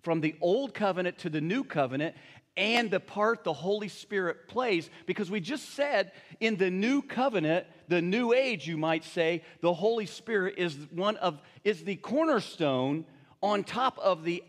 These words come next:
actual event that started it, and that was Jesus' death, burial, and resurrection. Genesis chapter one, verse two. "The earth was formless and void, and darkness was over the surface of the deep, and the Spirit of God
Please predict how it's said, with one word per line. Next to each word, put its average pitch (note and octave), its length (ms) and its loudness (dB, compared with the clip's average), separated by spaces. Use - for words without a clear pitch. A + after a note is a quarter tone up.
actual G3 440 -2
event D#3+ 560 -4
that D#3 140 -6
started F#3 440 -4
it, C3 140 -2
and B2+ 120 -4
that C3+ 120 -4
was B2 140 -8
Jesus' A#2+ 420 -8
death, A#2+ 260 -8
burial, A2 220 -8
and G#2 80 -8
resurrection. A2+ 500 -6
Genesis G3 520 -4
chapter F#3 440 0
one, E3 340 0
verse D3+ 280 -6
two. C3 400 -4
"The E3 100 4
earth A3+ 280 2
was F#3+ 180 -2
formless A#3+ 580 0
and F3 240 0
void, E3+ 720 2
and D#3 200 2
darkness F#3+ 540 0
was E3+ 180 -4
over F#3 340 2
the D#3 120 -4
surface A3+ 520 -2
of F3+ 100 -4
the G3 80 0
deep, E3 360 -4
and D3+ 160 0
the D3+ 60 2
Spirit C#4 640 -2
of A3 120 -4
God F3 560 2